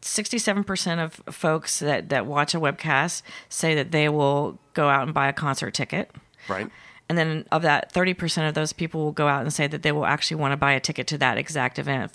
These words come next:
Speaker 1: It's like, uh, you know, specifically, like, a Coachella or a Lollapalooza.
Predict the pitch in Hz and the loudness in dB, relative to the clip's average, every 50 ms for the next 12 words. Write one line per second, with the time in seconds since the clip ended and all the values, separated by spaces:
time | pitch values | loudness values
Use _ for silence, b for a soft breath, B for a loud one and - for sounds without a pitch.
0 | _ - - - 147 127 - 131 104 139 143 - - - 156 143 131 - - - | _ -10 -4 -4 -4 -4 -4 -4 -4 -2 -4 -4 -4 -2 0 0 0 -2 -2 -4
1 | 147 - - 143 147 135 131 127 131 - - 143 - - 139 123 - - 123 123 | -4 -4 -4 -4 -2 0 0 -2 -2 -2 -4 -4 -4 -2 -4 -4 -4 -4 -4 -4
2 | 120 104 - - 127 110 110 110 95 87 98 107 - - 139 - - - - - | -4 -4 -2 -2 -2 -2 0 -2 -2 -2 -2 -6 -6 -8 -10 -10 -8 -8 -8 -10
3 | - - | -10 -12